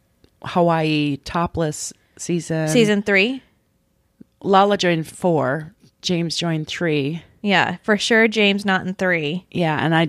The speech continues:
Speaker 1: don't think Lala in four. We'd have to go back, but I'm pretty sure. So I thought, well, okay, they're really making a statement with that.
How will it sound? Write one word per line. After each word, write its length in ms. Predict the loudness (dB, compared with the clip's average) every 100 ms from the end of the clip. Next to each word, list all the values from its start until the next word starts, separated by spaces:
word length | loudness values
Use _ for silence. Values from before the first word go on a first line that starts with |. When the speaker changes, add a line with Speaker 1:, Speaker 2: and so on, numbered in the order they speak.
| -2
Speaker 1:
don't 280 | 2 2 2
think 260 | -2 -4 -4
Lala 360 | -2 2 2
in 100 | 0
four. 540 | 0 2 2 0 -6 -12 -12
We'd 140 | -8
have 120 | -8 -4
to 80 | -2
go 140 | -2
back, 280 | -2 -6 -6
but 120 | -6
I'm 100 | -6
pretty 240 | -4 -6
sure. 380 | -2 -2 -2 -6 -12 -20 -20 -20 -20 -20 -20 _ _
So 240 | -2 4
I 200 | 4 4
thought, 320 | 2 4 4 6
well, 340 | 4 4 0 -4
okay, 240 | -2 0 2
they're 160 | 2
really 220 | 2 2 2
making 320 | 0 0 -4
a 40 |
statement 440 | -2 -2 0 0 -2
with 160 | -2
that. 380 | -6 -6 -6 -8